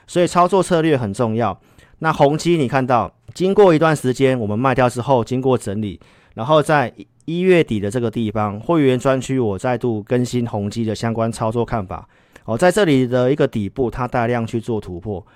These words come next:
所以我告诉会员朋友，你停损可以设定在二十五块钱。那目标满足区，其实我也有分享给我们的会员。所以观众朋友，这个就是一个实际的操作。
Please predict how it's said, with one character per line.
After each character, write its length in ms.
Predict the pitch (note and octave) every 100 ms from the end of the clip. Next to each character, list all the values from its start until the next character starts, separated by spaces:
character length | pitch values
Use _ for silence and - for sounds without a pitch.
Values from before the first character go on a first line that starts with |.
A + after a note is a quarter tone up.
| _ _
所 120 | - F3
以 40 |
我 60 | D#3+
告 160 | F3
诉 140 | E3 D#3+
会 100 | D#3
员 100 | B2+
朋 120 | A#2+
友， 200 | A#2 G#2
你 100 | G#2+
停 240 | - C#3
损 240 | F3+ C3+ A2+
可 120 | D3
以 100 | B2+
设 220 | G#2+ C#3+
定 220 | B2+ B2+ A2+
在 160 | A#2
二 200 | - C3
十 160 | B2 G#2
五 60 |
块 200 | G2+ A2
钱。 240 | F#2+ - B1+ _ _ _ -
那 160 | C#3+
目 200 | E3 F#3
标 160 | F3 F3
满 180 | C3 G#2+
足 180 | A2
区， 220 | A2 B2 A#2
其 140 | A#2+
实 160 | - G#2+
我 120 | A2
也 60 |
有 140 | A2+ F#2
分 180 | A2 A2
享 180 | G2+
给 140 | F2 F#2+
我 60 |
们 100 | F2
的 60 | D#2+
会 200 | - G2+
员。 140 | C2+ - _ _ _ _
所 120 | F3
以 40 | E3+
观 120 | F#3
众 140 | G3
朋 80 | D#3
友， 160 | D3 A#2+
这 140 | E3
个 100 | C#3+
就 100 | C#3+
是 200 | - C#3
一 40 |
个 160 | C3 A2+
实 220 | - A2
际 140 | G#2 B2
的 80 |
操 200 | G#2+ A2+
作。 240 | G#2+ A2+